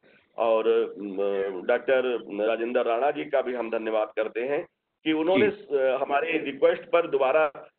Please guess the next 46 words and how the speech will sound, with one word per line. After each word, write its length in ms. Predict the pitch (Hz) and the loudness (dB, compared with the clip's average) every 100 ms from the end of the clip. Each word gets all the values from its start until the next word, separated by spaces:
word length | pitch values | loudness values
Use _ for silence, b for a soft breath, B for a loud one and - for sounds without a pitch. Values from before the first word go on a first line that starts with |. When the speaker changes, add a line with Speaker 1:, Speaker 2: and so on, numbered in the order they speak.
| _ | _
Speaker 1:
सोचने 400 | - 151 151 185 | -2 0 2 0
का 160 | 196 180 | 2 4
मौका 320 | 160 160 170 | 4 2 0
नहीं 200 | 135 135 | 2 0
दिया। 220 | 120 143 | 2 0
हमें 220 | 147 160 160 | 2 0 2
तुरंत 320 | - - 180 | 2 2 0
उन्होंने 560 | 165 160 160 - 160 | 2 2 0 0 2
एक 80 | 151 | 2
तरह 260 | 131 151 147 | 2 0 2
से 140 | 160 | 2
जैसे 260 | 147 135 151 | 0 2 2
अभयदान 480 | 123 143 143 143 143 | 2 2 2 2 2
होता 300 | 123 131 135 | 2 4 4
है 60 | |
वैसे 260 | 120 117 117 | 2 -2 -4
दे 140 | 110 | -4
दिया 200 | 107 123 | -2 -4
कि 360 | - _ _ 123 | -4 _ _ 0
डॉक्टर 220 | 123 123 | 0 2
साहब 180 | 147 139 | 0 2
कोई 120 | 143 | 0
बात 260 | 123 110 147 | 2 -2 -2
ही 80 | |
नहीं 200 | 143 104 | -4 -4
है, 140 | 104 123 _ _ _ | -6 -10 _ _ _
इस 160 | 127 123 | -8 -4
समय 200 | 123 117 | -2 -2
पर 120 | 113 | -2
आप 120 | 101 | -2
कर 240 | 92 92 85 | -4 -6 -6
लीजिए। 320 | 85 80 78 _ _ _ - - _ - | -10 -10 -10 _ _ _ -14 -14 _ 0
Speaker 2:
ठीक 220 | 165 180 | 2 4
है 60 | 180 | 4
सर। 160 | - | 4
Speaker 1:
तो 280 | 110 131 131 | 4 4 2
उनका 280 | 135 - 151 | -2 2 2
भी 100 | 156 | 4
और 220 | 170 156 | 2 4
आप 140 | 135 131 | 2 2
सभी 260 | 139 139 | 0 0
का 140 | 139 143 | 0 0
बहुत 300 | 127 147 151 | 2 0 2
बहुत 260 | 131 110 | 2 2
धन्यवाद। 320 | 101 92 87 - _ _ - _ _ - - | -2 -4 -8 -10 _ _ -20 _ _ -20 -2
Speaker 2:
जी, 340 | 123 135 92 | 4 4 2